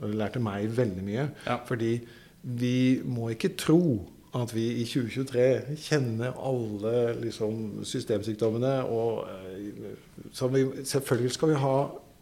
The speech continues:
Speaker 1: hovedansvar for de revmatologiske bindeveivssykdommene og, og, og leddsykdommene som vi kjenner godt til.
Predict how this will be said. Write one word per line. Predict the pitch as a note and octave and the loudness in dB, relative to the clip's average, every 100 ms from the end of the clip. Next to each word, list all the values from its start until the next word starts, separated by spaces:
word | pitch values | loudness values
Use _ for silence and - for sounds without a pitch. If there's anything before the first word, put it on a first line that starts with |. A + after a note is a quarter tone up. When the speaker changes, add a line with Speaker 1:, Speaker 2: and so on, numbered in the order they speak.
| - | -6
Speaker 1:
hovedansvar | - E3+ A#2+ A2+ G2+ - C#3 C#3+ | 2 4 4 0 -4 0 2 2
for | D#3 | 2
de | B2 A#2 A#2 - - - | -2 -2 -4 -8 -14 -4
revmatologiske | A#2+ A#2 B2+ A2+ F#2+ F#2+ G#2 A#2+ | 0 0 2 2 0 -2 -2 0
bindeveivssykdommene | A#2 F#2+ F#2+ - G#2+ - G#2+ G#2 | 2 0 -2 -8 -8 -4 -2 0
og, | A2+ A2+ G2 G#2+ G#2+ | 0 -2 -2 -6 -4
og, | A2 A2 A2+ - | -4 -2 -2 -2
og | A2 | -2
leddsykdommene | A2+ G#2+ G2+ G#2 G#2+ | -2 -4 -8 -6 -6
som | A2 | -4
vi | A#2 | -4
kjenner | - - A2 B2 | -2 -2 -2 0
godt | B2 - | 0 2
til. | G#3 F3+ | 2 2